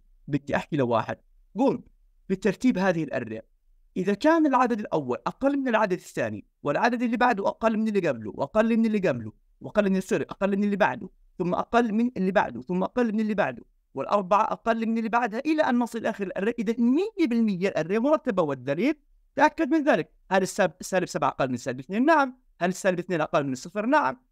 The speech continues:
الصفر أقل من اثنين؟ نعم. اثنين أقل من الثلاث، وإلى نهاية الأري نكتشف إنه هذه طريقة صحيحة. إذا بستفيد إنه أنا إذا حققت إنه، آه، النتيجة إنه الرقم الأول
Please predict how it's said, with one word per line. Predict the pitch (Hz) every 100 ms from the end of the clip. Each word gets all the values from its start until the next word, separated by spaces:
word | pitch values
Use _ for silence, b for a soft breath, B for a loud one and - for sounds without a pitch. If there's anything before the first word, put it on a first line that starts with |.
| _
الصفر | - - 190 185
أقل | - 202 185
من | 151
اثنين؟ | 131 175 220 240
نعم. | 294 262 254 _ _ -
اثنين | - 214 202
أقل | - 185
من | 160
الثلاث، | 139 - 160 233 254 _ _
وإلى | 285 294 302 277 277
نهاية | 233 214 208
الأري | 202 - 214
نكتشف | 233 302 190 247 269 _ _ _ -
إنه | 175 185
هذه | 262 202
طريقة | 147 160 202
صحيحة. | 233 277 202 -
إذا | 320 254 - - _ _ _
بستفيد | 147 233 262 311 - 349 240 -
إنه | 165 156 151
أنا | 277 233 113 - _ _ _
إذا | 185 180
حققت | 185 196 - 330 - 151 -
إنه، | 160 151 143 - _ _ _ _ _
آه، | 139 139 127 120 110 147
النتيجة | 175 - 302 190 127 -
إنه | 127 127 147
الرقم | - 285 311 220 123 - _ _ _ _ -
الأول | 147 - 233 190 151 190